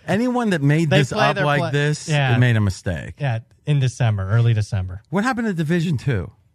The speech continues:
Speaker 2: Division One double A?
Speaker 1: Yeah, I mean, people understood
Speaker 2: Yeah,
Speaker 1: that.
Speaker 2: they did.
Speaker 1: All these little acronyms.
Speaker 2: Yeah.
Speaker 1: Little tip, little branding. To, I'm, I might not be that good at it, but come on. All right.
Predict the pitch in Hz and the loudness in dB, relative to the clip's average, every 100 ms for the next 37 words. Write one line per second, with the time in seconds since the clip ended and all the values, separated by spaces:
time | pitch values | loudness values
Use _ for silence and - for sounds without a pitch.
0 | _ _ _ _ - 117 120 123 117 120 | _ _ _ _ -2 2 4 4 4 4
1 | 120 117 113 127 127 _ _ 254 269 202 | 2 0 0 -2 -4 _ _ -4 0 0
2 | - 240 226 220 175 - 269 127 104 90 | 0 0 0 -2 -4 -4 0 4 4 2
3 | 82 107 107 101 87 - - 185 214 165 | -2 -2 0 0 -4 -8 -4 -2 0 0
4 | 180 180 147 147 175 127 110 95 90 110 | 0 0 0 -2 -2 -2 0 0 2 2
5 | 98 90 92 _ 139 180 - - 117 - | 2 0 -6 _ -2 -2 -4 -6 -6 -8
6 | - 123 147 120 143 139 117 98 117 127 | -10 -4 -2 0 2 2 0 0 0 0
7 | 98 156 110 104 113 117 117 123 113 95 | 0 -2 -2 -4 -2 -2 -2 -2 -2 -4
8 | 135 196 127 107 113 131 117 139 143 107 | -2 -2 0 0 0 -2 -4 -2 0 -2
9 | - _ _ 139 110 | -6 _ _ -4 -4